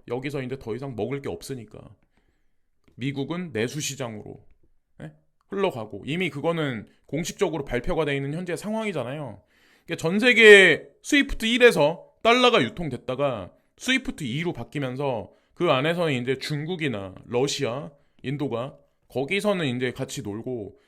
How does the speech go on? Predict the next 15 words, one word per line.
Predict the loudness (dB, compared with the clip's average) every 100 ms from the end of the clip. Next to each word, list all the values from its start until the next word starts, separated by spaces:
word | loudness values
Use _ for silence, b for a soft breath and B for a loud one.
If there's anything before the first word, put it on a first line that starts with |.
| b b
사실 | -2 0 0
이 | 0 0 0 -2 -2
배후에는 | 0 2 6 6 6 4
미국이 | 0 -2 -2 -4
있긴 | -4 -4 -6
하지만 | -6 -6 -4 -6 -6
미국이라고 | -6 -4 0 2 2 0
하기에는 | -4 -4 -6
좀 | -6 -6
그렇죠. | -8 -10 -14 -18 _ _ _ _ -8
에프이디니까. | -8 -6 -6 -6 -6 -8 -12 -18 -20 _ _ _ _ _ _ _ _ -6
에프이디는 | -6 0 4 4 6 4 4 0
미국을 | -2 -4 -4 -4 -4
위한 | -2 2 2 2 -2 -6 -12 _ _ _ _ _
뭐 | -12 -8 -8 -10